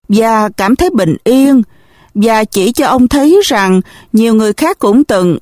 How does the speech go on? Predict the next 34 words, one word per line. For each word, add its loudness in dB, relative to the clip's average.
lâm 2
vào -2
cảnh 0
ngộ 0
khổ -2
sở -2
như 2
vậy, 0
và 0
còn -2
có 0
một 0
cách -6
khác -2
để 0
sống. 0
Sau -2
đó 0
ông 2
đã 0
tạo -4
dựng 0
một -2
cuộc -2
đời -2
mới 2
cho 0
mình 0
bằng 0
cách -4
tiếp -2
tục -2
hành 0
thiền 0